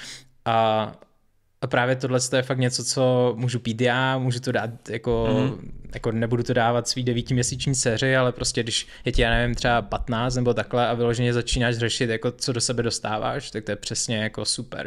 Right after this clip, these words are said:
Speaker 1: protože tohle můžeš vypít konta a
Speaker 2: Ale
Speaker 1: vidíš
Speaker 2: tak
Speaker 1: to.
Speaker 2: plánuješ nějaký další řady, ne? A tak, že dáš do toho trochu kofeinu nebo něčeho?
Speaker 1: Ne.
Speaker 2: Časem? Ne?
Speaker 1: Jakože, hele, já nevím, jako možná
Speaker 2: Cans, energy drink.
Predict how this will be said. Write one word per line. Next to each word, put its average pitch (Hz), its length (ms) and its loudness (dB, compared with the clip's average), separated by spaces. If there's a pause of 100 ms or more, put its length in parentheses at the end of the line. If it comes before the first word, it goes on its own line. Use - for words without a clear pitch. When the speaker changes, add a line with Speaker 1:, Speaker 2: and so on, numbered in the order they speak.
(120)
Speaker 1:
protože - 200 -4
tohle 113 280 0
můžeš 110 200 -2
vypít 107 340 -6
konta 113 560 -4
a 110 200 -4 (220)
Speaker 2:
Ale 135 160 2 (100)
Speaker 1:
vidíš 135 200 -2
Speaker 2:
tak - 100 -4
Speaker 1:
to. - 20 -18
Speaker 2:
plánuješ 139 440 2
nějaký 113 260 -2
další 113 460 0
řady, 107 340 -2
ne? 107 240 0
A 117 60 0
tak, 110 440 -2
že 117 120 -4
dáš 110 200 0
do 113 100 -4
toho 120 200 -4
trochu 117 300 -6
kofeinu 113 500 -2
nebo 113 220 -2
něčeho? 113 580 -2
Speaker 1:
Ne. 110 400 0
Speaker 2:
Časem? 127 500 0 (120)
Ne? 202 80 4
Speaker 1:
Jakože, 160 440 6
hele, 165 340 4
já 160 180 4
nevím, 135 300 0
jako 131 160 0
možná 143 560 4
Speaker 2:
Cans, 123 380 2
energy 120 400 0
drink. 127 460 0